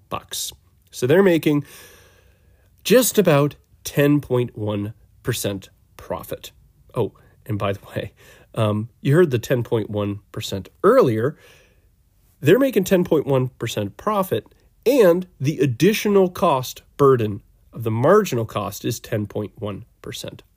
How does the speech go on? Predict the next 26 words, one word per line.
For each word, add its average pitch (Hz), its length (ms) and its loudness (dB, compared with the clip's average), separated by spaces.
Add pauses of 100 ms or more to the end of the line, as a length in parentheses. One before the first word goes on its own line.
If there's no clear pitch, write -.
also. 101 440 -8
So, 107 360 -4 (600)
yeah, 110 260 -4 (320)
they 139 320 2
are 175 120 4
making 160 340 2
in 156 120 2
profit - 540 -2 (320)
as 127 320 -2
<laughs> - 0 -
much 151 400 2
as 104 420 -4 (500)
the 113 160 -2
silly 180 760 2 (600)
variable 139 560 4
cost 107 400 -6
regulations 110 640 -4 (160)
are 165 200 4
destroying 196 920 6
in 120 140 2
value 104 400 -4
for - 280 -12
you. 50 200 -14 (460)
This 151 520 0 (280)
is 120 380 2 (320)
insane. 101 460 -2